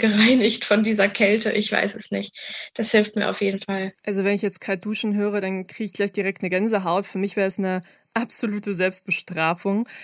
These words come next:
Speaker 2: Tut dir das denn wirklich gut in diesen Augenblicken oder ist das auch eher eine Form des sich selbst wehtun wollens?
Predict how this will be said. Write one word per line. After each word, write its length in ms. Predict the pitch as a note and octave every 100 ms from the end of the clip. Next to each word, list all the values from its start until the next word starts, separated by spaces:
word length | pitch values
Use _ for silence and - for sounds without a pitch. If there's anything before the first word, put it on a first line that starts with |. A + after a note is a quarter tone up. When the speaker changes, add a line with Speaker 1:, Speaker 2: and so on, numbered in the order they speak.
| - - _
Speaker 2:
Tut 220 | - A#3+ A#3
dir 80 |
das 160 | A3+ A3
denn 180 | A3+ G#3
wirklich 280 | G#3 F#3+ -
gut 240 | G3+ A#3+
in 140 | B3
diesen 260 | B3+ C4 B3+
Augenblicken 640 | - A3+ A#3 A3 A#3 B3
oder 240 | A3+ G#3 G3
ist 160 | G3+
das 140 | G#3 G3
auch 180 | G3 G3+
eher 240 | F#3+ F#3+
eine 220 | E3+ F#3
Form 500 | F3 - F3+ F3+ F3+
des 340 | F3 F3 F3 -
sich 160 | F#3
selbst 320 | - F3 -
wehtun 460 | F3+ E3 - F3 E3
wollens? 560 | D#3 A#2 D3 F3+ -